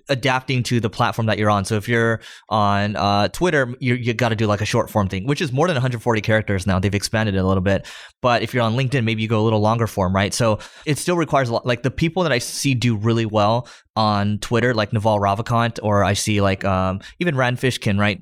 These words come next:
They actually take time to, like, post the tweet, and then they do a tweet storm, which is, like, ten to twenty tweets.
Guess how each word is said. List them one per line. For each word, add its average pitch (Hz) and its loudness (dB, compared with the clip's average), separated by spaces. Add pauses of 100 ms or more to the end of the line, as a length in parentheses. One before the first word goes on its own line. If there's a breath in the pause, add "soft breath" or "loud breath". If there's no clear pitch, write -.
They 135 2
actually 127 -2
take 113 -4
time 113 0
to, 117 0
like, 98 2 (300 loud breath)
post 143 0
the 117 -4
tweet, 147 0
and 123 2
then 127 2
they 123 2
do 117 0
a 107 0
tweet 127 -2
storm, 98 0
which 98 2
is, 101 -2
like, 101 -2
ten 110 0
to 104 0
twenty 104 0
tweets. 143 -4